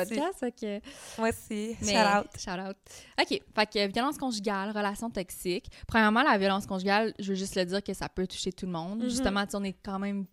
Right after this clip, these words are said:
Speaker 2: vite à juger. Par exemple, une fille qui va rester dans une relation conjugale avec son chum,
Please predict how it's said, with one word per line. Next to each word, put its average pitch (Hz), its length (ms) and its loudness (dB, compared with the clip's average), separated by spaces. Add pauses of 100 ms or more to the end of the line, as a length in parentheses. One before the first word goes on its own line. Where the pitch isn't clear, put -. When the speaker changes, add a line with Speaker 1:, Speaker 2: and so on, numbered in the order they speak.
(200)
Speaker 2:
vite 208 300 0
à 196 120 2
juger. 190 560 -2 (460)
Par 185 120 -4
exemple, 196 340 -2
une 190 100 -4
fille 202 340 -6
qui - 80 -10
va 185 120 0
rester 180 260 -4
dans 180 160 -2
une 175 180 -6
relation 175 340 -6
conjugale 180 360 -4
avec 170 200 -4
son 180 160 -10
chum, 190 420 -4